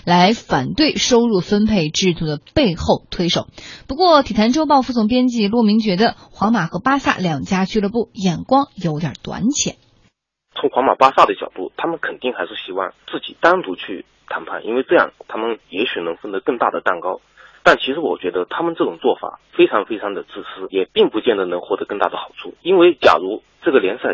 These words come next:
Speaker 2: 整体打包出售的话，根据英超的经验，你的整体收入是会多很多很多。这样的话，也许皇马、巴萨的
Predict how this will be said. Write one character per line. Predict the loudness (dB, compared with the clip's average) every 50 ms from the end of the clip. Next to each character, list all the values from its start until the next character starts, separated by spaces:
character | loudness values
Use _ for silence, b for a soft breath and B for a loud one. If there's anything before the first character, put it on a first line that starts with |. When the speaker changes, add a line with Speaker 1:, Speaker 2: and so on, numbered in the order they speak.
| -4
Speaker 2:
整 | -2 -2 0 0 0
体 | -4 -4 -8 -10 -8 _ -4
打 | -4 0 0
包 | 0 0 0
出 | -4 -6 -2
售 | -2 -2
的 | -2
话， | -2 -4 -4 -4 -4 -6 _
根 | -6 -6 -6
据 | -4 -4 -4
英 | -4 -4 -2
超 | -2 -4 -4 -4
的 | -4
经 | -8 -6 -8 -4 -2
验， | -2 -2 -4 -6 _
你 | -4
的 | 0 0 0 0
整 | 0 0 0 0 0 -6
体 | -8 -12 -2
收 | 0 2 2
入 | 2 0 0 -2
是 | -6
会 | -2 0 0 0 2
多 | 2 2 2
很 | 2 0 -10
多 | -4 -2 -2 -2
很 | -2 -10 -8
多。 | -8 -8 -8 -8 -4 _
这 | 8 8
样 | 8
的 | 8 4
话， | 2 4 4 4 4 0 _ -2
也 | -2 0
许 | -2 -6 -12
皇 | -6 -2 0 4
马、 | 4 4
巴 | 4 4 2 2 4
萨 | 0 0 0
的 | 0 -6 -8